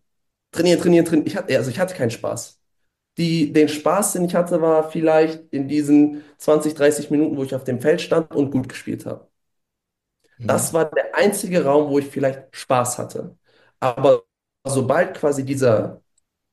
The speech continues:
Speaker 1: ja, diese Bubble, in der du dich dann befindest in diesen zwanzig, dreißig Minuten Spielzeit vorbei war, war danach wieder, okay, Kopfkino. Du kriegst dann deinen Statistikwert, du kriegst dann quasi dein, dein Net-Rating, du kannst dann alles analysieren und dann kommt am Ende eine Zahl raus, die dir sagt, die dich bewertet,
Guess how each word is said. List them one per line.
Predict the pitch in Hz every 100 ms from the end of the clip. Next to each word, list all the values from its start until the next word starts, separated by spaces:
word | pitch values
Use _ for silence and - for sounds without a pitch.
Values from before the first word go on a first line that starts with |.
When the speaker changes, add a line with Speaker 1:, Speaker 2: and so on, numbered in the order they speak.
| _ _ _ _ _ _ _ -
Speaker 1:
ja, | 113
diese | 135 120
Bubble, | 107 208 233
in | 160
der | 143
du | 139
dich | 139 131
dann | 139
befindest | 131 - 151 147
in | 139
diesen | 131 127
zwanzig, | 143 139 139
dreißig | 135 127 -
Minuten | 135 127 110
Spielzeit | - 131 127 110
vorbei | 113 120 185 196
war, | 202
war | 156
danach | 139 143 147 147
wieder, | 143
okay, | 123 -
Kopfkino. | 120 117 - - 98 - - _ _ -
Du |
kriegst | - 139 -
dann | 127 120
deinen | 120 113
Statistikwert, | 120 120 202 - 202 175 180 175
du | 143
kriegst | - 127 123
dann | 117
quasi | - 120 117 117
dein, | 110 107 104 101 - _ _ _
dein | - 98
Net-Rating, | 123 175 175 170 170 - 165 160 165
du | 135
kannst | 117 120 -
dann | 113
alles | 123 127 -
analysieren | 117 110 120 135 175 160
und |
dann | 131 113
kommt | 139
am | 127 127
Ende | 131
eine | 120 117
Zahl | - 165
raus, | 175 180 180
die | 139
dir | 143
sagt, | 135 139 135 - -
die | 127
dich | 120
bewertet, | 120 117 113 - - -